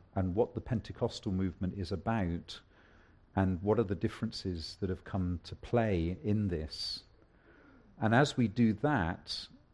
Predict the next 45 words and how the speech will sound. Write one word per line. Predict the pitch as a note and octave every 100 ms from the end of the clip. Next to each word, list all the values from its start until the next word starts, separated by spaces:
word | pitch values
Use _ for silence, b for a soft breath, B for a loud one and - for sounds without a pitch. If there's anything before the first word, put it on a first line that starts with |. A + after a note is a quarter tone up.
| -
we | G#2+
begin | G2+ G2+ G2
to | - G#2
understand. | F#2+ F2+ - F2 F2
So | G#2+
I |
leave | G#2 B2 C3
this | - D3 -
thought | C3 G#2+ F2+
with | B2 -
you, | F#2+ F2+ B2 B B B B
which | G#2 -
is | G#2 -
to | G#2
say | - A#2+ G#2+
that, | F#2+ G2+ - -
uh, | G#2 G2 G2 - - - - _ - -
uh, | F#2+
I'm | G2 A2
not | G2+
ashamed | - - A2 G2+
to | -
say | - F#2 E2+
this, | E2 F2 - - B B B B -
I'm, | G2+ G#2 -
I | G2
am | G#2+ A2+
an | G2
evangelical. | G2+ G2 F#2 G#2 F#2 F#2 - F#2+ -
I've | F#2+
gotta | F#2+
be | F2+ F#2
honest | G2 E2+ -
with | E2
you | D#2 D#2+
about | E2+ D#2+
it, | - - - -
okay? | F2 - F2 E2+ E2+ - - b b b b b b _ -
Uh, | F2+ F2+
evangelical | G#2+ G#2+ G#2+ A2 G2+ - F2+
is | F2
a |
lovely | F#2+ G2+ G2
Bible | G2 G2+ G2+ F2
word, | E2+ E2+ F#2